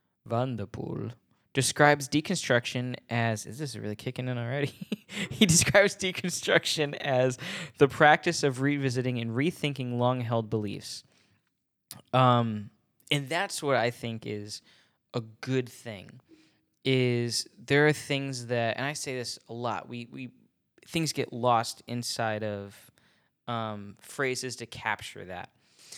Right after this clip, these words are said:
It's, it's the idea of, like, if, if you, there's a word that means a lot to you, there's meaning beyond just that word, um, but that word encapsulates it. It kinda summarizes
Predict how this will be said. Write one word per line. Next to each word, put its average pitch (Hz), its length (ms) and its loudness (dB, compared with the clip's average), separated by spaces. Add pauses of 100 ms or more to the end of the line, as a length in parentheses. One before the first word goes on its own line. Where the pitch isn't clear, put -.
(180)
It's, - 300 -2 (100)
it's - 220 -4
the 139 120 -4
idea 135 400 0
of, 120 120 -4
like, 117 200 -2
if, - 200 -12 (180)
if - 260 -14
you, 120 80 -14
there's 135 160 0
a 127 60 0
word 127 360 2
that - 100 -8
means 120 260 -4
a 110 80 -8
lot 104 260 -6
to - 140 -12
you, 101 200 -10 (480)
there's 135 200 2
meaning 156 400 0
beyond 123 400 0
just 120 300 -6
that 98 260 -8
word, 107 460 -8 (1400)
um, 120 260 2
but 120 140 -4
that 127 160 4
word 123 160 -2
encapsulates 110 840 -6
it. - 60 -10
It - 40 -10
kinda 127 200 -8
summarizes 120 800 -4